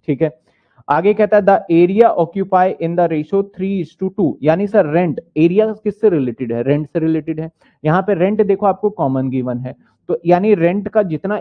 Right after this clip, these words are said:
एरिया जो डिपार्टमेंट ऑक्यूपाई कर रहा होगा उसका उतना रेंट दे देंगे, तो रेंट इसमें बढ़ जाएगा। कहता है "Insurance premium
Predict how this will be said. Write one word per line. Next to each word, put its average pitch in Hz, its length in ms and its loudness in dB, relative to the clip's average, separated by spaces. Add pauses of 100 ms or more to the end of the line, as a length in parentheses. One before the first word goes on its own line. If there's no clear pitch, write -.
एरिया 175 300 4
जो 165 220 0
डिपार्टमेंट 175 600 -2
ऑक्यूपाई 180 420 -4
कर 175 160 0
रहा 180 80 -2
होगा 185 160 -2
उसका 135 300 -4
उतना 127 240 -4
रेंट 117 260 -4
दे 117 160 -6
देंगे, 117 300 -8 (300)
तो 156 100 2
रेंट 170 440 0
इसमें 135 280 -6
बढ़ 120 160 -4
जाएगा। 117 380 -2 (440)
कहता 180 240 2
है - 100 0
"Insurance 196 800 0 (180)
premium 202 540 0